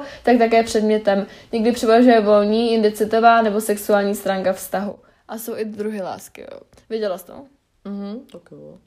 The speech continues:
Speaker 1: <laughs> Nedělej ty machry, jo. <laughs> Jsem to nevěděla. Eh, fyzická láska, to je jako, když se ti ten člověk líbí fyzicky.
Speaker 2: No,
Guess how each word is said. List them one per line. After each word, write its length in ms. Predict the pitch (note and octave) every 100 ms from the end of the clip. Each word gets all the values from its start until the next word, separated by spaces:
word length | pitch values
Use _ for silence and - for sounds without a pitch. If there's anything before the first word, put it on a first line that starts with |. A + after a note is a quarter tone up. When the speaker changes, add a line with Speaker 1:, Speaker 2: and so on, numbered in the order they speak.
| _ _ _ _ _
Speaker 1:
<laughs> 840 | _ _ A#3+ A#3 - A#3+ - -
Nedělej 260 | - C4+
ty 160 | G3+ A3+
machry, 380 | D#3+ B3 B3+ -
jo. 120 | D#4 -
<laughs> 100 | D#4+
Jsem 300 | G#4+ C#5 D#4
to 260 | C#4+ E4+ C#4+
nevěděla. 460 | E4+ A3 F#4 F4+ - - - C#4+ -
Eh, 200 | A#3 A#3
fyzická 500 | B3 B3+ B3+ - B3+
láska, 320 | A#3+ G#3 - A#3+
to 80 |
je 60 | A#3+
jako, 180 | A#3+ A#3
když 160 | A#3+
se 100 | A#3+
ti 60 | A3
ten 140 | A#3 A#3+
člověk 260 | A#3+ A#3
líbí 280 | A#3+ A3 A3+
fyzicky. 380 | A3 G#3 F#3 F#3
Speaker 2:
No, 120 | F3+